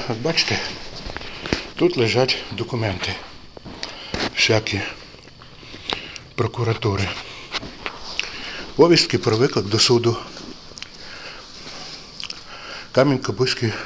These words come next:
це лист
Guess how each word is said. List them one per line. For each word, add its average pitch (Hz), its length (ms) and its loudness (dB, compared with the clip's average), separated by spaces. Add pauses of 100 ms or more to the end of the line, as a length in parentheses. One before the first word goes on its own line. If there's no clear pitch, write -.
(120)
це 113 200 2 (3750)
лист 127 400 4